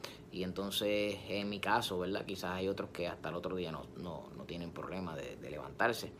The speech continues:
Pero yo me levanté, copié eso y al yo presentárselo, él me dijo que, de qué era la, la, la, la firma que me habían dado y para qué la podíamos utilizar y si era para ese trabajo que, que estábamos contemplando.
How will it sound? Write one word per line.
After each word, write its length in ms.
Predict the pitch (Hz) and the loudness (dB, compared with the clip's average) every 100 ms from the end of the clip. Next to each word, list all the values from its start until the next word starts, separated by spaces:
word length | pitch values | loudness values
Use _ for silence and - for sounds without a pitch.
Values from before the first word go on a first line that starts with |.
| - - - - | -12 -12 -12 2
Pero 200 | 151 147 | 6 8
yo 300 | 110 107 110 | 6 6 6
me 140 | 110 | 6
levanté, 500 | 104 98 101 - - - - - - | 4 2 2 2 2 0 -10 -14 -6
copié 420 | 92 92 104 110 | -2 2 6 6
eso 200 | 131 131 | 6 4
y 100 | 107 | 2
al 280 | 85 73 69 | 0 -2 -4
yo 360 | 90 95 98 90 | -2 2 2 2
presentárselo, 760 | 92 - 87 - 90 - 92 - - - - - - - - - - - - | 0 -2 0 2 4 2 0 -2 -10 -14 -14 -14 -14 -16 -6 -4 -4 -8 -6
él 120 | 196 | -4
me 140 | 190 | -2
dijo 300 | 185 196 101 | -2 -2 -2
que, 420 | - - - - - - - - | -4 -8 -8 -10 -12 -14 -14 -8
de 160 | 87 90 | -4 -2
qué 240 | 95 95 | 0 0
era 140 | 90 92 | 0 0
la, 220 | 90 85 | 0 -2
la, 320 | 92 90 85 92 - - - | -6 -6 -6 -8 -10 -10 -10
la, 400 | 87 - - - | -8 -8 -10 -8
la 120 | - | -6
firma 420 | - 104 98 92 - - - - - | -4 -2 -2 -4 -8 -12 -12 -12 -8
que 120 | 85 | -4
me 80 | 85 | -2
habían 320 | 90 90 90 | 0 0 0
dado 320 | 90 90 92 95 - - - | 0 0 -2 -6 -12 -14 -10
y 120 | - | -6
para 220 | 85 82 - | -4 -4 -4
qué 100 | 76 | -6
la 100 | 76 | -4
podíamos 400 | 73 71 - - | -4 -4 -6 -8
utilizar 640 | - - - 107 113 104 - - - - | -8 -4 0 2 2 0 -6 -12 -12 -8
y 100 | - | -6
si 240 | - 78 | -6 -6
era 180 | 82 82 | -6 -6
para 220 | 67 - | -6 -6
ese 320 | 73 - 78 | -6 -4 -6
trabajo 440 | - 69 78 92 82 | -6 -4 -2 -4 -6
que, 380 | 73 62 - - | -6 -6 -8 -10
que 80 | - | -10
estábamos 460 | - - 76 - | -6 -4 -4 -6
contemplando. 640 | - - - - - - | -10 -10 -10 -10 -8 -8